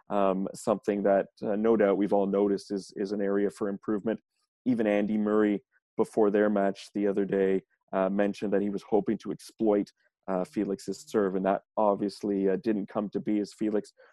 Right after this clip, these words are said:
took care of him in straight sets. I mean, a tired-looking Andy Murray, of course, and, and that's understandable, but Felix took care of business. And then his victory over Moutet, my goodness, I mean, he couldn't have been more lethal,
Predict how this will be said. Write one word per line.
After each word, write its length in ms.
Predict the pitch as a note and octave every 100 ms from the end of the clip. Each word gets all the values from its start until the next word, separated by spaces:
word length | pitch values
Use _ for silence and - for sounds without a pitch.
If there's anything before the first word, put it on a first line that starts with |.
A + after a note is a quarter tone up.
| _
took 160 | - -
care 140 | A#2+
of 80 | G2+
him 180 | B2+ B2+
in 100 | A2+
straight 360 | - A2 E2+
sets. 280 | - A#2+ -
I 40 | A2+
mean, 160 | A2+
a 60 | A2+
tired-looking 720 | - B2+ A2+ G2+ G#2 A#2 G#2+
Andy 220 | G2+ G2+
Murray, 260 | G2+ G2 G2+
of 120 | F#2
course, 340 | - G#2+ A#2+
and, 120 | F#2+ - _ _ F#2+
and 80 |
that's 180 | A2 G#2+
understandable, 720 | A2 G#2 G2 G#2+ G2+ G#2 G2
but 180 | G2 -
Felix 300 | A#2 G#2+ G#2
took 180 | - -
care 140 | -
of 100 | G#2
business. 480 | F#2 G2 - A#2 - _ - - _
And 100 | G#2
then 80 | G#2
his 140 | G2
victory 380 | - A#2 - G#2+
over 200 | G2+ G2+
Moutet, 480 | G2 F#2+ - G#2 G2
my 140 | F#2+
goodness, 420 | F#2+ A2+ G#2 G2
I 60 | G2+
mean, 140 | G2
he 100 | G2+ -
couldn't 180 | A#2+ G#2
have 140 | F#2+
been 200 | G#2+ G2+
more 200 | G2 G2
lethal, 540 | F#2+ A2 G#2 A2 G#2